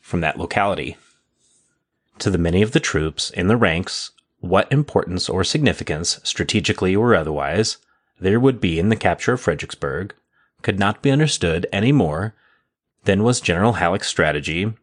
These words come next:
in persisting upon the retention of Harper's Ferry as important in the Antietam campaign. This thought was especially impressed upon the men of the Pennsylvania Reserves and other regiments of McDowell's Corps,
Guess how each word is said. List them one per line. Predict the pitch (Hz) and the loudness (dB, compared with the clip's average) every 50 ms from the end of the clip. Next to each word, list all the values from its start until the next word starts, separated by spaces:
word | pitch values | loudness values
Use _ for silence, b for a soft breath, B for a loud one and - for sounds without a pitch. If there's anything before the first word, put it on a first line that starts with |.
| _ - | _ -6
in | - 117 | -4 -2
persisting | - - 135 - - - 90 - - 123 131 | 0 0 0 0 0 -2 -2 0 0 2 2
upon | 139 139 139 101 85 82 | 2 2 2 0 0 0
the | 87 98 | 0 0
retention | 113 120 - - 82 76 - - 80 85 107 | 0 0 0 -2 -2 -2 -2 -2 0 0 0
of | 110 - | 0 0
Harper's | - 82 76 - - 123 120 - | 0 -2 -2 0 0 -2 -2 -2
Ferry | - - 80 73 71 76 87 98 - _ _ _ _ _ _ _ _ | -2 -2 0 0 -2 -2 -6 -6 -8 _ _ _ _ _ _ _ _
as | - 92 90 | -2 0 2
important | 131 131 - - 107 - - 95 113 113 - - | 2 2 2 2 0 0 2 0 -2 -2 -2 -4
in | - 107 101 | -2 0 2
the | 104 104 | 2 4
Antietam | 104 104 - - 180 - - 76 | 2 2 0 0 0 0 0 0
campaign. | - - 90 78 - - 87 73 67 76 78 - _ _ _ _ _ _ _ _ _ _ _ _ _ _ _ _ _ _ _ _ _ _ _ _ _ _ _ _ - | -4 -6 -6 -6 -4 -4 -6 -4 -6 -8 -12 -14 _ _ _ _ _ _ _ _ _ _ _ _ _ _ _ _ _ _ _ _ _ _ _ _ _ _ _ _ -6
This | - 98 - - - | -2 0 0 0 2
thought | - 90 71 73 85 - - - - | 2 2 2 0 -2 -6 -8 -10 -6
was | 92 92 85 82 92 101 101 | -2 0 0 0 0 0 0
especially | 98 87 - - 95 87 - - 127 135 143 | -2 -2 0 0 0 0 0 2 2 4 4
impressed | 151 151 - 107 90 90 - - | 4 2 2 0 0 0 -2 -2
upon | - - - 98 95 104 | -4 -2 0 0 0 0
the | 110 | 0
men | 104 95 85 82 92 | 0 -2 -2 -2 -4
of | 92 - | -6 -6
the | 104 | -6
Pennsylvania | - - 98 92 - 135 123 107 95 92 98 104 113 | -6 -4 -4 -2 -2 0 0 2 2 2 2 0 0
Reserves | 117 123 127 - 90 76 73 76 90 - - - | 0 0 0 0 0 -2 -2 -4 -6 -8 -10 -8
and | - 104 95 98 | -4 -2 0 0
other | 95 104 117 135 | 2 2 2 2
regiments | 127 120 117 104 - 85 80 78 - - | 4 2 2 0 -2 -4 -4 -4 -4 -4
of | 90 90 | -2 -2
McDowell's | 107 95 - 120 117 123 127 - | -2 -2 0 2 2 2 2 0
Corps, | - - 87 78 71 67 - - | -2 -2 -2 -2 -2 -4 -6 -10